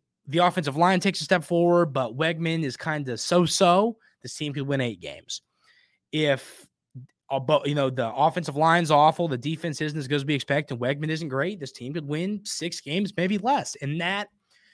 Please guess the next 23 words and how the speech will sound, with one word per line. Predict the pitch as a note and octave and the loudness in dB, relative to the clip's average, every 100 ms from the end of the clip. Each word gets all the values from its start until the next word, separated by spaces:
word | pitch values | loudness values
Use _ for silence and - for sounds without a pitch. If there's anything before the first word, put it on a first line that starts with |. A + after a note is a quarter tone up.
| _ _ _ _ - | _ _ _ _ 2
I | E3+ A3+ | 4 4
think | C#4+ F4 | 4 0
th-, | F3 C3 _ _ - | 0 -6 _ _ -8
situations | - D4 D4 A#3 A3 G#3 D3 | 2 4 8 8 8 6 2
like | E3 E3 C3+ | 4 4 4
that | C3+ C#3 E3+ - _ _ - | 4 6 4 0 _ _ -10
tend | - E3+ E3+ F#3 E3 - | -2 0 2 0 -2 -6
to | D3 | -4
make | C#3 C#3 D3 | 0 0 0
for | - C#3 | -2 -2
the | |
most | B2+ C#3 C#3 | 2 2 2
fun | - - C3+ C3 A#2+ | -4 -2 0 0 -2
seasons. | - A2 F#2+ - _ - - _ _ _ _ _ _ | -6 -8 -12 -16 _ -16 -16 _ _ _ _ _ _
And | F#3 F3+ E3+ | 0 2 2
I | G3+ | 0
think | C4+ F#4 F3 | 2 0 0
m-, | E3+ | 0
what | E3+ G3+ | 4 6
I | F#3 | 6
mean | A3+ A3+ | 4 6
by | E3+ | 6
that | C#3 C3 C#3 D#3+ | 6 6 6 4